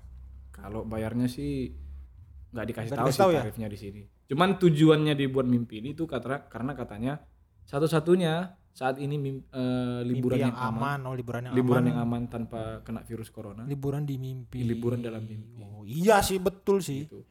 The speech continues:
Speaker 1: Tapi kalau
Speaker 2: Masa dia mimpi kena covid kan nggak mungkin.
Speaker 1: Maksudnya
Speaker 2: <laughs>
Speaker 1: kalau, kalau kayak gini mah nggak usah dibuat paket liburannya.
Speaker 2: Iya ya. Ya mungkin karena mereka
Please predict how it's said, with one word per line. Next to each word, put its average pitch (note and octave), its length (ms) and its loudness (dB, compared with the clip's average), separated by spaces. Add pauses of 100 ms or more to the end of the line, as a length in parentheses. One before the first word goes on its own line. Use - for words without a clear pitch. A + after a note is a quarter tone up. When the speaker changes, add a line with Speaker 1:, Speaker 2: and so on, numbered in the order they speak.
(260)
Speaker 1:
Tapi A3 220 4
kalau A3+ 260 8
Speaker 2:
Masa B3 260 6
dia C#4+ 120 10
mimpi B3+ 300 4
kena A3 220 4
covid F#3 340 0
kan A3 140 -4
nggak F3 160 -2
mungkin. F#3+ 300 0
Speaker 1:
Maksudnya G3 540 8
Speaker 2:
<laughs> E3+ 60 2
Speaker 1:
kalau, G3 380 8
kalau F#3+ 260 8 (120)
kayak F3+ 200 4
gini G3+ 120 8
mah A3+ 120 2
nggak D3 160 -4
usah C3 100 -4
dibuat B2+ 280 -4
paket B2+ 260 -10
liburannya. C3+ 460 2
Speaker 2:
Iya - 20 -
ya. E3 260 -2 (280)
Ya D#3+ 100 4
mungkin A3+ 460 0 (340)
karena D#3 380 0
mereka E3 400 0